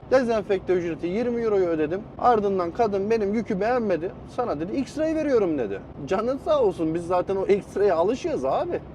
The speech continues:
Alışığız yani. Canın sağ olsun. X-ray'de önümde on tane tır vardı. Sıraya adım yazdırdım. On tane tırın geçmesini bekledim. Sonra sabah oldu. Sabah yedi sekiz oldu yani böyle. "Abi sen misin, ben miyim?" derken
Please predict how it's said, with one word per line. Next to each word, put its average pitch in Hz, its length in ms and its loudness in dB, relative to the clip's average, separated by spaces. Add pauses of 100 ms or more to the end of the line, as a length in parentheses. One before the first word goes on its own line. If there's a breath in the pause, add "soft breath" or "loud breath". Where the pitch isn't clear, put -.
Alışığız 202 540 0
yani. 113 280 0 (160)
Canın 160 200 -2
sağ 240 240 -4
olsun. 110 200 -8 (300)
X-ray'de 226 520 4
önümde 208 320 2
on 196 220 2
tane 185 260 0
tır 175 200 0
vardı. 202 420 4
Sıraya 185 360 4
adım 156 200 0
yazdırdım. 170 580 -2 (220)
On 208 160 -6
tane 170 300 -4
tırın 160 300 -4
geçmesini 190 520 -2
bekledim. 185 400 -2
Sonra 196 420 -2
sabah 196 280 4
oldu. 160 220 4
Sabah 151 240 0
yedi 160 240 0
sekiz 180 320 0
oldu 180 240 4
yani 139 240 2
böyle. 98 280 -6 (200)
"Abi 185 400 8 (300)
sen 220 300 4
misin, 170 540 -2
ben 202 180 4
miyim?" 160 340 -2
derken 190 440 0